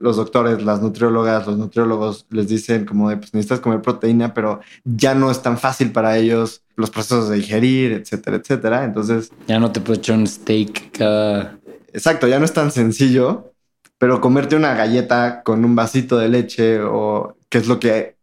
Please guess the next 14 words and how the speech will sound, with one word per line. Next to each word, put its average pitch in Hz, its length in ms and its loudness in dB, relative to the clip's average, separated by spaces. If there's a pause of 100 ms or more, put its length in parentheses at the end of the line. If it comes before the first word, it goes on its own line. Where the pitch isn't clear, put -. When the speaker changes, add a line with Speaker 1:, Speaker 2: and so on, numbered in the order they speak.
(160)
Speaker 1:
normalmente 123 720 2
ya 117 260 2
hacen, 117 460 -4 (120)
es 113 200 0
muy 135 180 4
conveniente 120 480 2
para 110 240 0
ellos. 107 320 -2
Entonces, 123 640 0
en 120 140 4
mercaditos 123 880 0 (600)
empezaron 120 440 2
a 110 100 0
probar 113 540 0